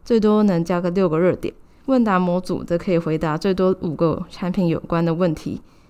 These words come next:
并以交互式选单下拉列表的方式呈现。而原本A plus就有的功能也做了一些调整，像是图片上传尺寸，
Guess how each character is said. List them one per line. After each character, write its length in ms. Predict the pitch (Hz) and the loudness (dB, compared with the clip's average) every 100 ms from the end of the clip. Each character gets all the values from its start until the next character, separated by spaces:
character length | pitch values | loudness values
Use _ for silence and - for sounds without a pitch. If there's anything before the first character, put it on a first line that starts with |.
| _ | _
并 180 | 226 202 | -2 0
以 160 | 170 | 0
交 260 | 156 220 233 | -2 0 0
互 160 | 269 226 | 2 0
式 200 | 220 208 | 0 -4
选 200 | 175 147 | -2 -4
单 220 | 170 170 | -4 -4
下 180 | 196 185 | -4 -2
拉 160 | 180 | 0
列 160 | 180 175 | 0 0
表 180 | - 101 | -2 -8
的 80 | - | -8
方 200 | 165 180 | -6 -4
式 140 | 190 | -4
呈 220 | 165 - | -6 -8
现。 260 | 160 190 - - _ _ _ _ - | -4 -4 -4 -12 _ _ _ _ -6
而 140 | 226 | -2
原 260 | 240 233 254 | 0 2 2
本 140 | 226 | 2
A 140 | 214 220 | 0 -2
plus 240 | 247 185 | -2 -2
就 140 | 190 | 0
有 40 | 190 | 0
的 120 | 147 | 0
功 260 | 202 214 202 | 0 0 0
能 240 | 165 160 | 0 -2
也 180 | 165 151 | -4 -4
做 220 | - 185 | -2 2
了 80 | 170 | 2
一 60 | |
些 160 | 175 185 | 2 -2
调 260 | 180 151 143 | -2 -4 -2
整， 240 | - 185 - | -2 -4 -4
像 200 | - 202 | -6 -4
是 100 | 202 | -2
图 200 | 190 175 | -2 -2
片 180 | 175 214 | 0 0
上 180 | 208 190 | 0 -2
传 160 | 180 | -2
尺 160 | 156 - - | -4 -8 -16
寸， 260 | - 208 | -4 -4